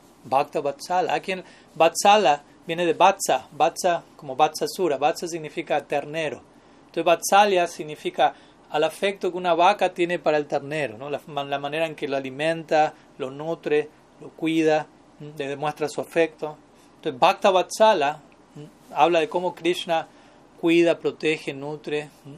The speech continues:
ama, sirve a sus bhaktas, a sus devotos, ¿m? Entonces, de esta manera, viendo a, a Gauridas en esta situación tan ex-,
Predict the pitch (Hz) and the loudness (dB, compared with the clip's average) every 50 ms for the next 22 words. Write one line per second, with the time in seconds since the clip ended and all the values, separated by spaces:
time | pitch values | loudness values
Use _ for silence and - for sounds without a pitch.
0 | - - 147 160 185 185 165 139 135 131 - - - 185 185 180 131 135 131 127 | -2 4 6 6 6 4 2 -2 -4 -6 -6 -4 -2 -2 -2 -2 -4 -6 -8 -8
1 | - _ _ _ _ _ _ _ _ _ - 139 131 - 165 135 127 156 156 151 | -10 _ _ _ _ _ _ _ _ _ -8 -8 -8 -6 -4 0 2 2 2 2
2 | - - 139 120 - - 143 135 131 131 143 143 135 - - - - - _ - | 0 -4 -8 -8 -10 -12 -10 -10 -6 -4 -4 -4 -4 -6 -12 -18 -20 -20 _ -20
3 | 151 147 147 _ _ _ _ _ _ - _ _ _ _ _ _ _ - 180 190 | -20 -20 -20 _ _ _ _ _ _ -20 _ _ _ _ _ _ _ 2 2 2
4 | 185 - 226 202 190 185 196 208 190 165 175 185 190 185 175 160 135 123 - - | 4 4 4 4 4 2 2 2 2 2 2 0 2 2 4 4 4 2 -2 -8
5 | - - - - - - _ - - 156 143 156 180 202 202 180 160 175 185 180 | -20 -20 -20 -20 -20 -20 _ -8 -4 -2 2 4 4 4 6 6 6 6 6 4
6 | - 175 156 165 - - 170 - - 160 - - 139 - - - 190 185 165 139 | 2 -2 -6 -4 -4 -4 -4 -4 -6 -8 -8 -8 -8 -8 -6 -6 -6 -8 -6 -4
7 | - 160 170 180 165 - - | -2 -2 -2 -2 -6 -10 -14